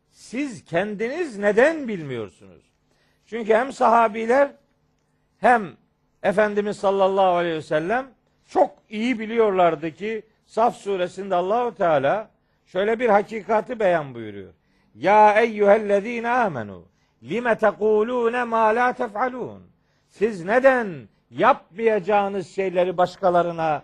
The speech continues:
söylüyorsunuz? "Kebura makten indallahi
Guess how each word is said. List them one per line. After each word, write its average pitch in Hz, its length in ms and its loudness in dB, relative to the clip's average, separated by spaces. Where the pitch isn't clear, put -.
söylüyorsunuz? 160 800 -10
"Kebura 220 540 2
makten 208 540 0
indallahi 208 1000 -4